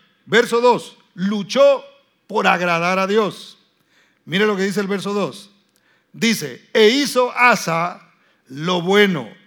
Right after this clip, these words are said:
y lo recto ante los ojos de Jehová, su Dios". ¿En qué consistía esto de agradar a Dios, hermano?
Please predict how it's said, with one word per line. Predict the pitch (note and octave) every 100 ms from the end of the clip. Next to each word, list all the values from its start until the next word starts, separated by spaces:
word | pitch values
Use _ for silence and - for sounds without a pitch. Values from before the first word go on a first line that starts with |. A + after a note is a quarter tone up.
| _ _ _ _ -
y | A3+ G3+
lo | F#3
recto | F3 G3 B3+ C4 - B3 A3+ - _ _ -
ante | E3+ D3 C#3 C#3
los | C3 -
ojos | D#3 C#3 - C#3+ B2 C3+
de | B2
Jehová, | C3 A#2+ D3+ E3+ E3 _ _ _ _ _
su | - - G3+
Dios". | A3+ B3 F3 - - - _ _ _ _ _ _
¿En | A3 G#3 D#3+
qué | C4 C#4+ C#4+
consistía | C4+ A#3+ - A3 - D4+ D4+ A3+ D#3 C#3+ - _ _
esto | G#3+ A3 - A3+
de | G3+
agradar | F3+ F3+ F#3 C4 B3
a | E3+
Dios, | D3+ D3+ A#2
hermano? | A#2+ A#2+ C3